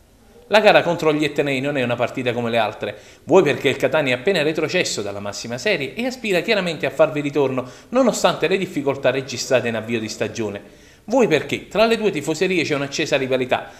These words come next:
che in un passato neanche troppo lontano ha portato a qualche episodio poco piacevole. Sul campo la partita è molto sentita e tirata. Rastelli ripropone D'Angelo a centrocampo con Conè e Darini,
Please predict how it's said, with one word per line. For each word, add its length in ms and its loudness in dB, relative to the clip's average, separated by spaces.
che 100 -2
in 80 2
un 120 0
passato 420 4
neanche 320 -2
troppo 300 -2
lontano 520 -8
ha 100 0
portato 440 0
a 40 -2
qualche 280 0
episodio 440 -4
poco 240 -2
piacevole. 500 -8
Sul 220 0
campo 280 6
la 80 6
partita 340 0
è 40 0
molto 320 -2
sentita 420 -4
e 120 -6
tirata. 560 -4
Rastelli 460 4
ripropone 500 2
D'Angelo 340 2
a 40 -4
centrocampo 640 0
con 160 0
Conè 300 0
e 140 -2
Darini, 480 2